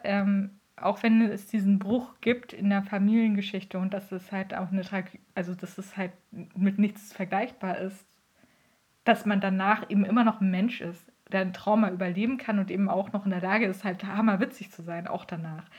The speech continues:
Ich hasse es nämlich so sehr, wenn Leute irgendwie so sagen, so zu traumatisierten Personen, „Ihr könnt halt nicht.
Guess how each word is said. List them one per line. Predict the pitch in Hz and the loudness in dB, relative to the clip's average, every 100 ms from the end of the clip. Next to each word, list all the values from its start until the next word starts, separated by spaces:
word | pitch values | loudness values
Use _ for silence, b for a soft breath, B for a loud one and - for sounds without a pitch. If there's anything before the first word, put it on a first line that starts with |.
| B B B B | B B B B
Ich | B 202 - | B -6 0
hasse | 269 302 - 220 | 8 8 8 -2
es | 185 185 - | -2 0 0
nämlich | 196 196 - | 0 -2 -4
so | - 285 | -6 -4
sehr, | 285 247 | 0 0
wenn | 196 | 2
Leute | 196 214 226 | 2 2 0
irgendwie | 196 202 202 | -6 -4 -6
so | 190 | -2
sagen, | 196 208 | -2 -2
so | 196 | -4
zu | 196 - | -8 -12
traumatisierten | - 196 196 196 185 185 | -8 -4 -4 -4 -8 -6
Personen, | 185 180 185 | -6 -6 -6
„Ihr | 180 | -6
könnt | 208 196 196 | -6 -8 -8
halt | 185 180 180 | -12 -10 -10
nicht. | 175 | -12